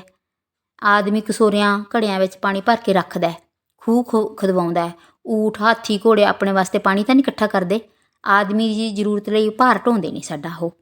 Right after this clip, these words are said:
ਆਪਣੇ ਸੰਗ ਹੇਠ ਬੁਰਕੀ ਉਤਰੇਗੀ ਤਾਂ ਹੀ ਭੁੱਖ ਮਿਟੇਗੀ। ਆਦਮੀ ਦਾ ਦਿਮਾਗ ਮਿਲਿਆ ਤਾਂ ਆਦਮੀ ਵਾਂਗ ਸੋਚੂਗਾ।" ਪਤੀ ਨੂੰ ਮਨ ਹੀ ਮਨ ਆਪਣੀ ਭੁੱਲ ਦਾ ਅਹਿਸਾਸ ਹੋਇਆ। ਸ਼ਾਮ ਦਾ ਮਟਿਆਲਾ ਹਨੇਰਾ ਸੰਘਣਾ ਹੋ ਗਿਆ।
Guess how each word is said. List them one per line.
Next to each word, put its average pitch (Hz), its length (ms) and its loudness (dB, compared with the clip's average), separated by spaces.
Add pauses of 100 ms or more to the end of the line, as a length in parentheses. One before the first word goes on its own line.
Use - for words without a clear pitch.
(640)
ਆਪਣੇ 190 320 -2
ਸੰਗ 185 280 0
ਹੇਠ 202 220 -2
ਬੁਰਕੀ 180 480 -6 (440)
ਉਤਰੇਗੀ 202 480 -4
ਤਾਂ 180 280 -6
ਹੀ 185 120 -4
ਭੁੱਖ - 280 -12
ਮਿਟੇਗੀ। 185 600 -2 (120)
ਆਦਮੀ 180 400 -2
ਦਾ 185 120 -2
ਦਿਮਾਗ 175 460 0
ਮਿਲਿਆ 175 300 -4
ਤਾਂ 196 160 -2
ਆਦਮੀ 185 400 -2
ਵਾਂਗ 180 240 -2
ਸੋਚੂਗਾ।" 202 560 0 (1200)
ਪਤੀ 190 260 -6
ਨੂੰ 175 260 -4 (120)
ਮਨ 180 260 -6
ਹੀ 180 80 -8
ਮਨ 170 240 -8
ਆਪਣੀ 175 260 -12
ਭੁੱਲ 190 220 -6
ਦਾ 165 100 -6
ਅਹਿਸਾਸ 170 420 -10
ਹੋਇਆ। 175 260 -2 (280)
ਸ਼ਾਮ 175 420 -6
ਦਾ 175 120 -8
ਮਟਿਆਲਾ 170 420 -8
ਹਨੇਰਾ 175 440 -4 (260)
ਸੰਘਣਾ 202 380 -2
ਹੋ 170 160 -6
ਗਿਆ। 170 280 -4